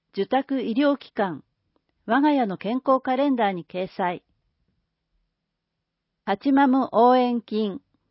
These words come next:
国の出産子育て応援給付金を支給しています。申し込みが必要です。申し込み問い合わせ、すくすく親子健康課、電話、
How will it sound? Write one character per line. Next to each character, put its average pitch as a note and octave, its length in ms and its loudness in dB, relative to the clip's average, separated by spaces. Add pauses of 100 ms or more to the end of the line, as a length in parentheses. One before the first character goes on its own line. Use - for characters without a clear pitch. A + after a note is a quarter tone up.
(640)
国 A#3+ 320 2
の A3+ 220 2 (200)
出 A3+ 120 2 (140)
産 B3+ 260 0
子 - 180 -10
育 C4 280 2
て - 240 -6
応 C4 240 6
援 C#4 220 2
給 C4 280 -2
付 - 180 -14
金 A#3 260 -2
を G#3+ 260 0
支 - 160 -20
給 C#4+ 220 -2
し - 120 -12
て B3+ 120 2
い B3+ 100 0
ま A#3 200 0
す。 - 60 -20 (1120)
申 B3+ 180 2
し - 160 -8
込 C#4+ 100 2
み C#4 140 2
が C4 140 0
必 - 260 -12
要 A3+ 200 2
で G3+ 200 0
す。 - 40 -20 (1500)
申 B3 200 0
し - 140 -10
込 B3 120 4
み A#3+ 260 0
問 A#3+ 220 2
い A#3+ 60 4
合 A#3+ 60 6
わ A#3+ 120 4
せ、 A3 320 0 (640)
す - 80 -20
く - 160 -2
す - 160 -12
く G3 260 -2 (160)
親 C#4+ 280 2
子 G#3 160 -6
健 A#3 220 -2
康 A3 300 0
課、 G3 300 -2 (640)
電 A3+ 240 2
話、 G#3+ 260 -2